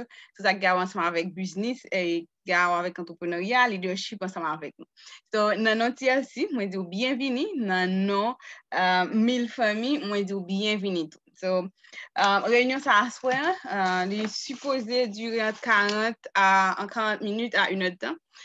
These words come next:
Kote ke nou pral wè tout sa ke moun sipoze konnen pou kapab demare biznis ou an. So,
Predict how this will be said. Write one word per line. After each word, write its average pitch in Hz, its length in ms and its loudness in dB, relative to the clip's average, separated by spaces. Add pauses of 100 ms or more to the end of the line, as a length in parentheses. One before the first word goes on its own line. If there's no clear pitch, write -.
(140)
Kote 226 160 -4
ke 233 80 0
nou 220 140 -2
pral 208 260 2
wè 220 160 0
tout - 160 -18
sa 226 120 0
ke - 40 -12
moun 202 240 -2
sipoze 196 320 -6
konnen 208 380 -4
pou 208 100 -16
kapab 185 320 -2
demare 196 640 -2 (180)
biznis 190 560 -4
ou - 160 -12
an. - 80 -16 (560)
So, 214 160 2